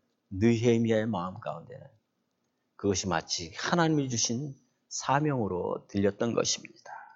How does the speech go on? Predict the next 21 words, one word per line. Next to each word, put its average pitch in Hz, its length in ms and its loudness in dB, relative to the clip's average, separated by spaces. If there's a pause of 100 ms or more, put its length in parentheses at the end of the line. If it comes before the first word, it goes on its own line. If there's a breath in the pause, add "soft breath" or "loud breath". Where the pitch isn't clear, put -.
(400 loud breath)
오늘 185 180 12
우리는 190 260 12
이 196 120 12
본문을 170 340 10
잠깐 135 420 8
이해하기 131 380 10
위해서 104 520 4 (1000)
역사적인 143 460 6
배경을 117 680 4 (200)
잠깐만 95 520 2
살펴보겠습니다. - 1400 0 (720)
기원전 180 380 10
육백육 170 420 10
년에 104 680 8 (120)
바벨론이 117 720 6 (840)
유다를 110 360 8
침공합니다. 120 840 2 (760)
이때 139 240 8
누가 135 260 8
사로잡혀 127 520 0
갑니까? 87 640 -6